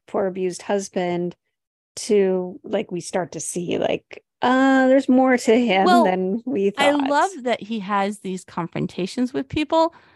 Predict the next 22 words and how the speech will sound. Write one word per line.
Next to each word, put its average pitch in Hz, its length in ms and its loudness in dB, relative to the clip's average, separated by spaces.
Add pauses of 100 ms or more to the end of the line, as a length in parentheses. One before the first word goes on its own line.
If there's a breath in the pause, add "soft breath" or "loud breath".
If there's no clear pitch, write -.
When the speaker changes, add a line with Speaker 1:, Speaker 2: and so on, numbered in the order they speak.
(320 soft breath)
Speaker 2:
and 277 280 4
then, 277 440 2 (240)
like, 285 180 -2
when 311 120 0
he's 381 240 -2
nowhere 262 520 0
around, 180 540 -4
suddenly 240 600 -4 (340)
they 190 280 -2
start 226 480 -6
<laughs> - 20 -16
dying. 208 880 -6
Speaker 1:
Yes. 240 960 -2 (480 loud breath)
Speaker 2:
And, 302 460 4
and 311 160 4
S-, - 340 -6
Susu 427 500 2
is 233 160 0
suspicious. - 800 -6
She's 233 240 -4
all 226 120 2
like 185 480 0